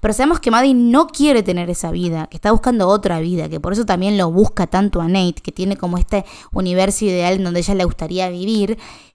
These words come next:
Em, y casi dentro de esta rel-, de estas relaciones que tiene Maddie, es su sostén. Y cuando Maddie se entere que su sostén, eh, emocional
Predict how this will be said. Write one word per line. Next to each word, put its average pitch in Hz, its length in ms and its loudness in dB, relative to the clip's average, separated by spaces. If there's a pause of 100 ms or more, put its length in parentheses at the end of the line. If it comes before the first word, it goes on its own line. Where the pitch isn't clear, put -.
Em, 208 480 2 (420)
y 254 160 0
casi 349 360 4
dentro 254 360 0
de 233 180 4
esta 240 760 4
rel-, 208 280 -2
de 226 80 0
estas 247 180 2
relaciones 240 460 2
que 240 120 -2
tiene 226 220 -4
Maddie, 233 420 -4 (100)
es 392 160 2
su 381 100 0
sostén. 220 600 0 (360)
Y 226 100 -4
cuando 262 280 4
Maddie 415 240 2
se 294 80 0
entere 214 420 2
que 202 140 -4
su 208 160 -6
sostén, 285 680 2 (160)
eh, 196 520 2 (120)
emocional 214 1000 2